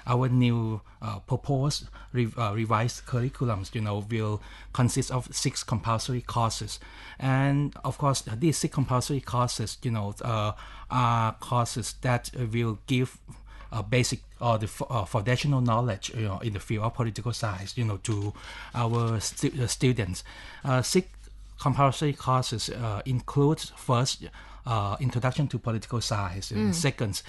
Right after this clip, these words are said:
Speaker 1: introductions to international relations, and third, uh, introductions to public administrations and policy.
Speaker 2: Mm.
Speaker 1: Fourth is, uh, uh,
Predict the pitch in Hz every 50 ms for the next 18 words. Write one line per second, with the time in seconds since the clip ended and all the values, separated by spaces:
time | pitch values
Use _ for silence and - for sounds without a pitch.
0 | - - - - 131 117 - 120 123 123 - - 131 - - - - 120 110 -
1 | 117 110 - 110 107 117 117 - - 135 123 117 110 107 101 107 117 - - 110
2 | 95 82 - - - - - - - - - - 110 101 - - - 131 131 147
3 | 151 - - 123 110 - 120 123 - 123 113 127 - - 143 127 117 - - 131
4 | 120 110 110 104 - 131 127 127 117 - 123 131 120 120 123 127 117 - - -
5 | 117 113 - 143 127 - - 113 101 - - 110 110 104 113 101 - - 101 87
6 | 95 - - 160 180 175 190 190 180 151 156 156 - - - 131 127 127 165 175
7 | - - - 123 117 - - 123 117 110 104 98 98 98 95 98 98